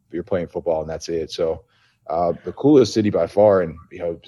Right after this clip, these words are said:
definitely unique, is, is Denver. You know, definitely a cool place to live. Um, everyone's just always out, and, you know, you're, you're in the mountains one weekend. You know, it, it's pretty cool, and it's not as cold as people think. I mean, I,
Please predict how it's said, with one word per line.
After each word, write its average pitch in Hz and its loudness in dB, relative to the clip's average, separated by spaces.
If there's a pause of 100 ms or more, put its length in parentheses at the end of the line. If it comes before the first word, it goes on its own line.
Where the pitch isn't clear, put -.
(720)
definitely 104 0
unique, 95 -2
is, 87 -4
is 78 -6
Denver. 87 -4
You - -20
know, 80 -4
definitely 95 -2
a - -4
cool 92 -2
place 92 -2
to 87 -6
live. 85 -4
Um, 80 -6 (920)
everyone's 90 -4
just - -8
always 87 -2
out, 87 -2
and, 78 -10
you 82 -6
know, 82 -2
you're, 82 -6
you're 90 -4
in 87 -6
the 82 -10
mountains 87 -6
one 90 -6
weekend. 87 -6
You 80 -6
know, 82 -4 (460)
it, - -8
it's 110 -2
pretty 117 2
cool, 101 2
and 107 6
it's 110 0
not 139 4
as 117 4
cold 120 4
as - -4
people 92 -2
think. 92 -6
I 87 -4
mean, 87 -4
I, 101 0